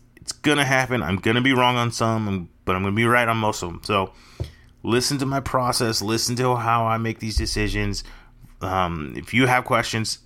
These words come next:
hit me up. S-, go ask a question on the website. Send it in. I'll be happy to answer them. I'm also on Facebook in a couple groups answering questions throughout the week. So let's get right into the start and sit. All right, let's talk some quarterbacks.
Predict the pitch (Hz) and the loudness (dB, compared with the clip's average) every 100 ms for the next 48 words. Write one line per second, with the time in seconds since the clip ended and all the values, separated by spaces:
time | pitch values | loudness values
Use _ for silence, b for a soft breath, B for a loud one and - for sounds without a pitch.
0 | _ - - 156 127 131 131 101 - - | _ -18 -4 -2 0 2 2 0 -4 -10
1 | - - - - - 113 123 127 - 120 | -6 -4 -4 -6 -2 2 2 0 -4 -2
2 | 117 - 117 113 110 107 - 98 85 - | -2 0 0 2 0 0 -2 -4 -6 -12
3 | - - 110 113 113 117 107 95 95 - | -14 -4 -2 0 2 0 0 -2 -4 -4
4 | 98 110 104 101 101 92 82 101 110 110 | -4 -4 -4 -4 -4 -4 -4 0 0 0
5 | 113 107 107 107 107 104 104 95 95 98 | 0 0 0 0 -2 -2 -4 -4 -6 -4
6 | 95 98 98 - B B B B B B | -2 0 -2 -6 B B B B B B
7 | - 110 - 110 - 98 - 101 - 95 | -2 0 0 0 0 0 0 -4 -2 0
8 | 90 - 80 110 104 - B B B B | 0 -2 -2 0 0 -4 B B B B
9 | B B _ - 107 95 92 120 - 131 | B B _ -4 0 0 0 0 0 0
10 | 104 113 113 113 107 - 98 87 - 90 | 2 2 2 0 0 0 0 0 -2 -4
11 | - - - - - _ b b b b | -8 -18 -20 -20 -20 _ b b b b
12 | - - 107 107 110 - 98 - 92 - | -8 0 4 4 2 0 -2 -4 -2 2
13 | 123 107 90 - | 4 4 0 -2